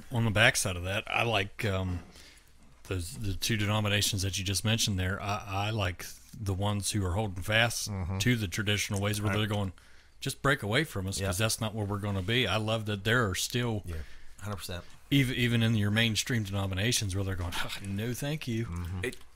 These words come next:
Speaker 4: it's amazing as we talk about this, 'cause some of these denominations are, like, putting the gay pride flag out on display, which, again, was a, a way to take a beautiful image and distort it into something that
Speaker 2: Right.
Speaker 4: applies to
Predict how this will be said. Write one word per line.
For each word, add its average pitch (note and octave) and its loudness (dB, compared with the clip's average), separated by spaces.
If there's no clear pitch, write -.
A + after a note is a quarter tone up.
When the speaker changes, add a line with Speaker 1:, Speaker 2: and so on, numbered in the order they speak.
Speaker 4:
it's - -8
amazing A2 -4
as F#2+ -8
we G2+ -10
talk G#2 -4
about G2 -6
this, G2 -6
'cause G2 -10
some A#2 -6
of A#2 -8
these G2+ -8
denominations F#2 -6
are, F#2 -8
like, F2+ -10
putting G#2 -8
the F#2 -10
gay G2+ -6
pride A2 -4
flag F#2+ -8
out G#2 -6
on G#2+ -6
display, F#2+ -8
which, - -10
again, G2 -8
was F#2+ 2
a, - -14
a F#2+ -8
way A2+ -4
to G#2 -10
take G#2+ -6
a G2+ -4
beautiful A#2 -6
image G#2 -6
and G2 -6
distort A2 -4
it F#2+ -4
into F#2+ -8
something G2+ -6
that G2 -4
Speaker 2:
Right. F2+ -6
Speaker 4:
applies G#2 -4
to G2+ -8